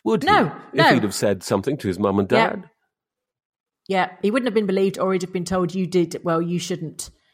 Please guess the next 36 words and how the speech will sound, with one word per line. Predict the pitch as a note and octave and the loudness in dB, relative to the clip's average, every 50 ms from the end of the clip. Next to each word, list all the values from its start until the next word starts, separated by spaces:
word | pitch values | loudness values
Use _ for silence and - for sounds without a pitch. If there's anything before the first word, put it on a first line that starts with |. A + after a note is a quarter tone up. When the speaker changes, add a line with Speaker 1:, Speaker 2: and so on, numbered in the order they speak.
| _ _ _ _ _ _ _ _ _ | _ _ _ _ _ _ _ _ _
Speaker 2:
y-, | - - - | -14 -14 -12
you | - F3+ F3 F#3+ F3 | -10 -6 -4 -2 -2
shouldn't, | - - F#3+ D#3+ E3 D3+ - - - | -2 -2 -2 -2 -2 -4 -6 -4 -4
but | F#3 - | -2 -2
you | F#3+ F#3 F3 | 0 0 0
get | F3 F#3 - F3 | 2 2 2 4
overexcited, | E3+ D3 E3 D#3+ - - - D#3+ E3 - E3+ D3+ D#3 | 2 2 0 -2 -2 0 0 0 0 0 -4 -8 -8
you | D3+ | -8
shouldn't | - - D#3 D3+ D3 - | -8 -8 -10 -10 -8 -2
play | E3+ D#3+ D#3 | 0 2 2
with | D#3 D3+ D3+ | 2 0 0
people | E3+ D#3+ D#3 - C3+ | -2 -4 -4 -2 -4
like | D3 D3 C3 - | -2 -2 -2 0
that, | D3+ D3 C3+ - - | 0 0 0 0 -2
you | C#3 D3 D3+ | -4 -6 -6
shouldn't, | - - D3+ D3 D3 B2+ | -6 -6 -6 -6 -6 -6
da, | D3 D3 | -6 -8
da, | C#3 - D3+ C#3 | -6 -6 -6 -6
da, | C#3+ C3+ | -6 -6
da, | C#3 C#3 | -6 -6
da, | C3 C3+ | -6 -4
da," | C3 C3 B2+ C3 - _ _ _ _ _ | -4 -4 -4 -6 -8 _ _ _ _ _
you | - D3 C#3 | -12 -10 -8
know. | C3+ C3 C#3+ - _ _ _ _ _ _ _ _ _ - | -8 -8 -10 -12 _ _ _ _ _ _ _ _ _ -8
Speaker 1:
Yeah. | F2 E2+ D#2+ D2+ C#2+ C#2 _ _ _ _ _ _ _ _ _ _ _ _ - | -6 -6 -6 -6 -10 -14 _ _ _ _ _ _ _ _ _ _ _ _ -14
Speaker 2:
Somehow | D#3+ - - F3 E3+ E3 D#3 D3+ | -8 -6 -4 -2 0 0 0 2
it | |
Speaker 1:
But | D3+ - D#3 | 2 0 0
Speaker 2:
would | - - | 0 0
Speaker 1:
it | C#3+ | 2
Speaker 2:
have | D#3+ D3 | 4 4
been | A2+ F2+ | 4 2
Speaker 1:
was | D#2 - - - _ _ _ _ _ _ _ _ - | -2 -6 -16 -20 _ _ _ _ _ _ _ _ -12
Speaker 2:
his | C3+ E3 D#3 D3 - | -8 -8 -8 -8 -8
fault. | - D#3 D3+ - A2 | -8 -8 -6 -4 -4
Speaker 1:
extraordinary, | G#2+ - - - - - - - B2+ C#3 C#3 A#2+ F#2 E2+ D#2+ D2+ C#2 C2+ | -6 -6 -8 -12 -14 -12 -6 -2 0 2 2 2 0 -2 -4 -4 -6 -8